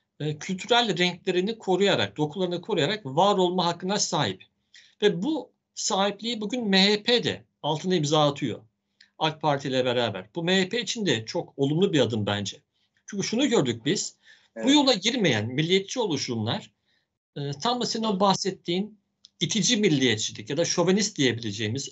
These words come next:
Speaker 1: ırkçı yapılara döndüler. Yani mancınıklarla işte yabancıları, mültecileri ülkesine atacağız gibi bunun esprisini yapabiliyorlar. Bunun, bunun üzerine kahkaha atabiliyorlar.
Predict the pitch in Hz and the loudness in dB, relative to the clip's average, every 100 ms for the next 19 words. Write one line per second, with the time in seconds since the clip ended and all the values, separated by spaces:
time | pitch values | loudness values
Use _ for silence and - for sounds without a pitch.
0 | _ 165 156 - 262 - 147 127 110 113 | _ -2 0 2 2 2 2 2 2 0
1 | 101 101 - - _ - - _ _ 160 | -4 -6 -10 -18 _ -20 -20 _ _ 0
2 | 160 170 196 185 214 214 220 208 165 190 | 2 4 4 2 -2 -2 -2 -2 0 0
3 | 202 170 - 165 175 180 185 175 160 139 | -2 -6 -8 -2 -2 2 2 0 0 0
4 | 123 175 165 180 180 160 143 143 190 180 | 0 -2 -2 -2 0 -2 0 0 0 -2
5 | - 180 208 214 185 151 143 131 117 110 | 0 0 2 2 2 0 2 2 0 -4
6 | 202 254 _ _ _ _ 220 311 233 208 | -4 -6 _ _ _ _ -6 -4 0 0
7 | - 247 - 262 247 170 123 107 101 107 | -2 -4 -2 2 2 2 0 -2 -2 -4
8 | 143 214 175 208 226 190 196 208 - 147 | -4 -4 0 0 2 4 4 2 0 0
9 | 139 208 208 - 117 104 101 98 - | 0 0 -2 0 -2 -2 -4 -6 -12